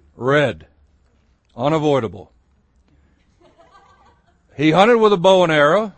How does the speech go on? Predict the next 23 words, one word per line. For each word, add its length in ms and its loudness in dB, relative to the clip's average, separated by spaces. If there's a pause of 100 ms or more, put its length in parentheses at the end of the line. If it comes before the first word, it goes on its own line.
(960)
He 140 -4
shot 440 -4
deer 280 -2
with 120 0
the 80 -4
bow 240 0
and 80 -4
arrow. 420 -2 (1300)
He 180 0
was 120 -4
a 160 0
man 600 -4
of 140 -6
the 200 -4
earth, 760 -4 (1160)
a 140 -8
man 420 -2
of 140 -4
the 80 -4
dirt, 580 0 (580)
if 220 -14
you 120 -8
will. 380 -6